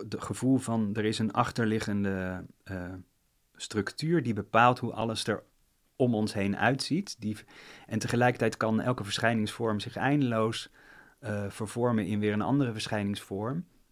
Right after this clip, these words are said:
En daarmee ook het besef van, oh, misschien, eh, is de kern van waar ik naar kijk op een foto misschien wel onveranderlijk.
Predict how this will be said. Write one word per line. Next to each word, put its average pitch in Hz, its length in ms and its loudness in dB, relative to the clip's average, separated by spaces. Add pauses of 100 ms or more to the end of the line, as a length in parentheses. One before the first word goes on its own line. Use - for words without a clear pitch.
(200)
En 104 140 -2
daarmee 101 340 4
ook 101 120 -4
het 98 120 -8
besef 101 360 -4
van, 98 200 -8
oh, 151 60 -2
misschien, 104 460 -4 (720)
eh, 95 360 -10 (1900)
is - 200 -4
de - 80 -6
kern 123 480 4
van 104 180 -2
waar 98 160 6
ik 98 100 0
naar 92 180 -6 (260)
kijk 92 520 -2 (440)
op 101 160 -10
een 101 100 -12
foto 101 300 -2
misschien 107 320 -4
wel 104 160 -2
onveranderlijk. 104 840 0